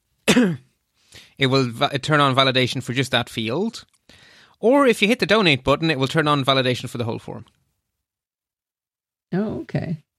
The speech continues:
Speaker 1: And at all times, as you type, as soon as something becomes valid,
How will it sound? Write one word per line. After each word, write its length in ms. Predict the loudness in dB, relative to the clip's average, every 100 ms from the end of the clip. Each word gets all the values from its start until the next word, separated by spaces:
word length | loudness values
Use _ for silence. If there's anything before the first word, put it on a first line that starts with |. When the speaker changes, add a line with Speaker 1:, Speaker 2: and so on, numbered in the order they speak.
| _ _ _ _ _ _ _ _ _ -20 -20 _
Speaker 1:
And 120 | 0 2
at 100 | 4
all 220 | 4 2
times, 400 | 2 2 2 0
as 180 | 0 0
you 100 | -2
type, 460 | 0 0 0 -4 -14 -18 _ _ _ _
as 80 | -4
soon 160 | 0 0
as 80 | 0
something 280 | 0 2
becomes 340 | 0 0 0 2
valid, 440 | 0 0 -4 -6